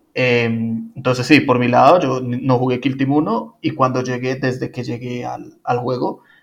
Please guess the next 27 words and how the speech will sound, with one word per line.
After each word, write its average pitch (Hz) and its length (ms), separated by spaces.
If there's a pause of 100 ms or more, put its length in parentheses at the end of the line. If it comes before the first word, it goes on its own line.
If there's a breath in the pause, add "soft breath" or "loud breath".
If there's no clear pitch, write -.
la 127 140
verdad 120 320
he, - 160
he 123 40
jugado 120 280
muy 131 280
poco 120 360
contra, 117 480 (180)
contra 123 240
personas 117 300
que 123 80
jueguen 117 180
compendio, 113 460
casi 113 260
no 120 80
me 117 80
ha 113 40
tocado. - 440 (480 soft breath)
Eh, 113 160
por 113 240
regla 110 220
general, 113 300
la - 80
mayoría 113 600 (180)
están 113 260
jugando, 113 640 (560)
em, 110 640